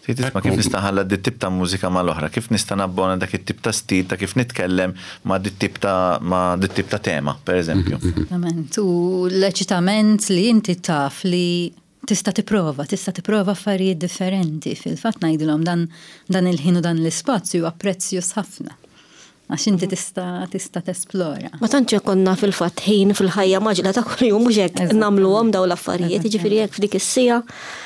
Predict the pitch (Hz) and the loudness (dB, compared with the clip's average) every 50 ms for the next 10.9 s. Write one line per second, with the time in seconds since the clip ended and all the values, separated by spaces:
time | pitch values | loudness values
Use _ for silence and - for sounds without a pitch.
0 | - - - - - - 190 190 196 190 190 190 190 185 185 180 196 196 - _ | -16 -18 -20 -14 -6 -2 0 2 2 2 4 4 2 2 2 0 -2 -4 -8 _
1 | _ _ _ - - 226 220 202 196 196 190 196 185 190 185 190 190 190 - 190 | _ _ _ -6 -4 0 2 2 2 2 2 2 2 4 2 2 0 0 0 0
2 | 185 175 180 190 185 185 180 160 147 - - - - - - - - - - - | 2 2 2 2 2 2 2 0 -4 -4 -8 -14 -12 -12 -12 -12 -12 -10 -2 2
3 | 392 403 339 277 - 254 233 226 220 220 220 - - - - - - - - - | 2 4 4 4 4 4 4 4 2 0 -2 -4 -6 -4 -2 -2 -4 -2 -2 -4
4 | - - - - - 247 233 226 269 294 277 277 - 208 208 254 269 254 - 247 | -4 -2 -2 0 2 2 4 4 4 2 2 2 2 2 4 4 4 4 4 2
5 | 254 269 262 - 240 220 226 220 214 208 196 202 214 214 220 233 214 - - 220 | 2 2 2 2 4 4 4 4 4 2 2 4 4 4 6 4 4 4 2 0
6 | 220 - 226 220 - - - - - 220 - 233 220 202 208 208 208 202 190 208 | 0 0 -2 -4 -4 -14 -8 -6 -4 0 2 2 4 4 4 4 4 4 2 0
7 | 202 202 202 - - 208 180 190 185 185 - - 185 185 190 185 - - _ - | 0 0 0 0 0 0 2 0 0 -2 0 0 2 2 2 -2 -6 -16 _ -2
8 | 180 185 - - 196 175 180 208 185 165 160 156 147 143 156 - - - - - | 0 0 2 2 2 2 4 4 4 4 4 4 2 0 -2 -6 -10 -18 -16 -16
9 | - - - - - - - - - - _ _ _ _ - - 320 370 403 392 | -16 -16 -16 -16 -16 -18 -20 -20 -20 -20 _ _ _ _ 0 2 4 6 6 6
10 | 359 294 277 - - 247 240 214 208 247 240 226 226 - 240 220 220 226 | 6 6 4 2 2 2 2 2 4 2 2 2 2 2 2 4 4 6